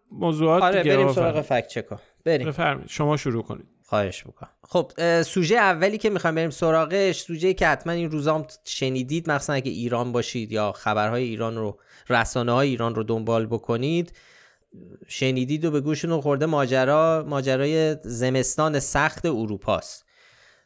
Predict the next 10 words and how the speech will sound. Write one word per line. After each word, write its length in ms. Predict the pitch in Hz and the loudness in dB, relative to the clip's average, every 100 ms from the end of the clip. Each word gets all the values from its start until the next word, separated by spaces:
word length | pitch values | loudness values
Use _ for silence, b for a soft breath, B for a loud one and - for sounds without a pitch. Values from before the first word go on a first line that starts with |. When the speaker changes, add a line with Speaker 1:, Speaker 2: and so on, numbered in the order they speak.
| b _ - | b _ -8
Speaker 2:
که 120 | 123 | -4
این 420 | 117 117 135 139 | -2 -2 -2 -6
سوژه‌ای 360 | 127 131 120 139 | -4 -4 0 0
بود 160 | 147 | -2
که 80 | 143 | -4
این 100 | 135 | -2
هفته 240 | 113 - 139 | -2 -2 -2
ما 120 | 139 | 0
بهش 180 | 135 - | 0 -2
پرداختیم. 880 | 120 110 107 147 - 165 156 156 | -2 -2 0 -4 -2 -4 -2 -4